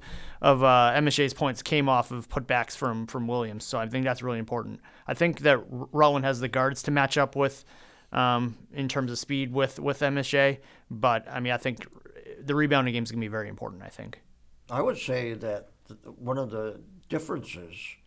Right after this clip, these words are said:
Speaker 2: in this Rutland M S J game compared to a lot of them over the recent years is when you say that tonight the curiosity factor's a little higher,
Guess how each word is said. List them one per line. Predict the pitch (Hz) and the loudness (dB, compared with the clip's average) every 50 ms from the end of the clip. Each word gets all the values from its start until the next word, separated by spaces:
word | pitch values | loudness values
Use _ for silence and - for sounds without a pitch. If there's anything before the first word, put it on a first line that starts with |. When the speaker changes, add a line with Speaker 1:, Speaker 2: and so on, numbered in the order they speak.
| _ _ _ _ - _ _ _ _ _ _ _ - | _ _ _ _ -20 _ _ _ _ _ _ _ -14
Speaker 2:
in | 110 101 113 | -10 -4 -2
this | 143 156 151 - 139 | -2 -2 -2 -2 -4
Rutland | 147 147 131 120 117 | -4 -4 -4 -6 -6
M | 120 117 117 | -6 -6 -6
S | 120 110 110 - | -8 -8 -10 -12
J | - 120 120 120 117 113 | -10 -8 -6 -6 -6 -6
game | 98 113 113 113 113 113 110 107 95 | -6 -6 -6 -6 -6 -6 -10 -10 -12
compared | - 98 98 131 120 120 - | -14 -12 -10 -8 -8 -8 -8
to | 110 | -10
a | 101 101 | -12 -12
lot | 98 90 95 107 120 135 139 135 | -12 -10 -8 -6 -2 -2 -2 -2
of | 127 113 107 | -2 -6 -6
them | 110 104 101 104 | -8 -8 -8 -8
over | 110 107 104 104 107 101 | -8 -8 -6 -8 -8 -8
the | 104 | -8
recent | 95 107 117 110 - - 107 95 - _ - _ _ _ _ _ _ _ _ _ _ | -10 -10 -10 -10 -10 -12 -12 -14 -14 _ -20 _ _ _ _ _ _ _ _ _ _
years | - 104 131 151 175 165 123 117 113 110 - | -8 -4 -2 -2 -2 -2 -2 -4 -6 -8 -8
is | 117 110 107 104 - _ _ _ _ _ _ _ _ _ | -10 -10 -10 -12 -16 _ _ _ _ _ _ _ _ _
when | - 147 165 202 | -4 -2 -2 0
you | 233 208 | -2 -2
say | 196 - 208 208 214 214 | -2 0 2 2 2 4
that | 214 170 139 - - | 2 0 -2 -2 -2
tonight | 143 143 135 127 147 180 - - - - _ - - - - - _ _ _ _ _ _ - | -2 -2 0 0 0 0 -2 -4 -8 -16 _ -20 -20 -20 -20 -20 _ _ _ _ _ _ -20
the | - - - 117 107 | -14 -6 -4 -4 -4
curiosity | - - - - - 180 185 185 165 139 123 139 160 - - 143 220 214 | -4 -8 -6 0 2 4 4 4 2 0 0 -2 -4 -2 -2 -4 -4 -4
factor's | 156 - 196 196 190 190 - 208 180 - | -4 -4 -4 -4 -4 -6 -6 -6 -6 -4
a | 185 | -6
little | 180 190 185 190 - | -6 -6 -6 -6 -6
higher, | - 165 190 190 196 208 202 | -4 -2 0 0 0 0 -2